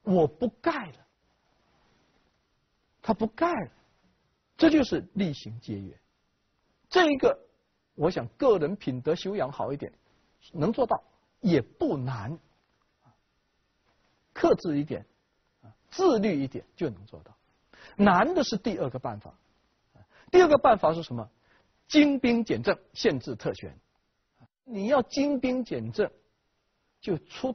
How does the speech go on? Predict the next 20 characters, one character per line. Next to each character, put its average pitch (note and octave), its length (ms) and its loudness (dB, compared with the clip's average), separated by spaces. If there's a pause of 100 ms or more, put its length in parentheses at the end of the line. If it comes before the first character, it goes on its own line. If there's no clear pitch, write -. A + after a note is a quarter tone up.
(100)
动 E3+ 260 -4
到 C3+ 220 -6
官 F#3+ 320 -8
员 C3+ 160 -12
的 C3 100 -20
利 C3 120 -12
益， A2 180 -14 (640)
这 F#4 220 6
个 F3+ 140 -4 (160)
事 A3+ 280 -2
情 D3 320 -10
难 D#3+ 360 2
度 G3 200 -2
就 F3 160 -10
要 D3+ 160 -6 (280)
大 E3+ 340 -2
得 A#2+ 140 -16
多。 F3+ 340 2 (1500)
这 F#4 140 4
么 A#3 220 2